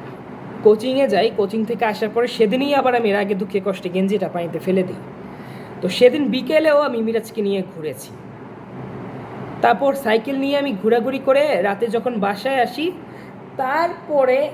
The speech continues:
আমার মা তখনও আমার সাথে রাগারাগি করে। আমার খুব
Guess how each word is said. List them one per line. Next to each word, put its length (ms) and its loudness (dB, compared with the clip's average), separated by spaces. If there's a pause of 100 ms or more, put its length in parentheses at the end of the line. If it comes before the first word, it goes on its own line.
(120)
আমার 680 0
মা 320 0
তখনও 320 0
আমার 180 2
সাথে 220 -6
রাগারাগি 580 0
করে। 160 -2
আমার 180 2 (340)
খুব 120 -2